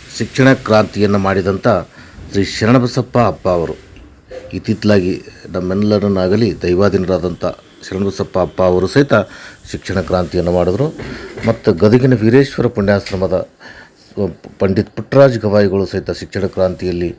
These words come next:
ಅವರು ಸಹಿತ ಕ್ರನ್-, ಶಿಕ್ಷಣ ಕ್ರಾಂತಿಯನ್ನು ಮಾಡಿ ಅನೇಕ ಅಂಧ ಅನಾಥ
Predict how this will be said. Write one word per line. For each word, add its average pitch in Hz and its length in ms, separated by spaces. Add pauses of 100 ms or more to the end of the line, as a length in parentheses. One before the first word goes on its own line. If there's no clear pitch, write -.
(240)
ಅವರು 107 240
ಸಹಿತ 104 280
ಕ್ರನ್-, 87 400
ಶಿಕ್ಷಣ 92 280
ಕ್ರಾಂತಿಯನ್ನು 90 480
ಮಾಡಿ 110 240
ಅನೇಕ 143 440
ಅಂಧ 107 300
ಅನಾಥ 101 540